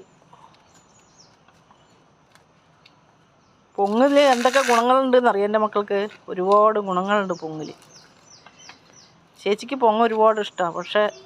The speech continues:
ഇത്രയും പ്രതീക്ഷിച്ചില്ല. ചമ്മന്തി പോയത്, ചമ്മന്തി പോയി പൊങ്ങായത്. പണ്ടത്തെ ഒരു ശാസ്ത്രം പറയില്ലേ ആൾക്കാര്, കഴുകാകുമ്പോ, അല്ല, അടയ്ക്കാകുമ്പോ മടി വെക്കാ,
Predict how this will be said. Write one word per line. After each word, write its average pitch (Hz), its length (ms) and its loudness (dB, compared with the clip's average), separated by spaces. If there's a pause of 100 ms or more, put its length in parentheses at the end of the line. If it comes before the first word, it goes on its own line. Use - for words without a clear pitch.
(220)
ഇത്രയും 220 400 0
പ്രതീക്ഷിച്ചില്ല. 233 540 -2 (840)
ചമ്മന്തി 214 500 2
പോയത്, 208 280 4 (280)
ചമ്മന്തി 220 480 2
പോയി 247 160 4 (100)
പൊങ്ങായത്. 208 540 2 (3750)
പണ്ടത്തെ 202 440 -2
ഒരു 233 160 4
ശാസ്ത്രം 220 460 2
പറയില്ലേ 196 380 2
ആൾക്കാര്, 175 460 -2 (1040)
കഴുകാകുമ്പോ, 233 720 2 (280)
അല്ല, 220 140 4 (160)
അടയ്ക്കാകുമ്പോ 240 540 2 (100)
മടി 208 260 2
വെക്കാ, 214 260 2